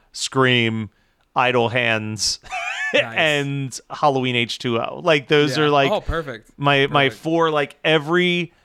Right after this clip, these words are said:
Speaker 1: hol-, and now Coco. Coco's been added to the
Speaker 2: Ah,
Speaker 1: mix of,
Speaker 2: good,
Speaker 1: like,
Speaker 2: good, good,
Speaker 1: I
Speaker 2: good.
Speaker 1: kick off the day with good vibes with Coco and then
Speaker 2: There
Speaker 1: just
Speaker 2: you
Speaker 1: get
Speaker 2: go.
Speaker 1: horrific for the rest
Speaker 2: Yeah, and
Speaker 1: of
Speaker 2: then you
Speaker 1: it.
Speaker 2: end on Texas Chainsaw 'cause it's the most nihilist of the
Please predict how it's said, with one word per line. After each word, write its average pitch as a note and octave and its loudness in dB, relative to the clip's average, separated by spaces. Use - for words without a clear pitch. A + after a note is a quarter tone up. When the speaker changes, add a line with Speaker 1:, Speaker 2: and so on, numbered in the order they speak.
Speaker 1:
hol-, E3+ 2
and D#3 0
now D#3+ 2
Coco. B2+ 0
Coco's C#3+ 2
been A2 -2
added G#2+ 0
to B2+ -8
the A2+ -6
Speaker 2:
Ah, A2 -4
Speaker 1:
mix B2 -10
of, C3 -2
Speaker 2:
good, C3 -2
Speaker 1:
like, A2+ -2
Speaker 2:
good, C3 -14
good, C3 -12
Speaker 1:
I D3 0
Speaker 2:
good. B2+ -6
Speaker 1:
kick G3 -2
off F#3 2
the F#3 2
day F3+ 4
with C3+ 2
good C3+ 2
vibes B2+ 2
with A#2+ -10
Coco A#2+ 2
and A#2 0
then A#2 0
Speaker 2:
There - -4
Speaker 1:
just D3+ 0
Speaker 2:
you C#3+ 0
Speaker 1:
get - 2
Speaker 2:
go. D#3+ 0
Speaker 1:
horrific A#2+ -4
for - -14
the D3 -12
rest F3+ -4
Speaker 2:
Yeah, C#3+ -2
and B2 -10
Speaker 1:
of - -4
Speaker 2:
then E3+ -6
you E3+ -2
Speaker 1:
it. E3 -2
Speaker 2:
end E3 -2
on D3 -2
Texas - -2
Chainsaw D3+ -4
'cause C3 -12
it's A#2+ -14
the B2+ -12
most A#2+ -14
nihilist B2 -8
of A2 -16
the D3 -12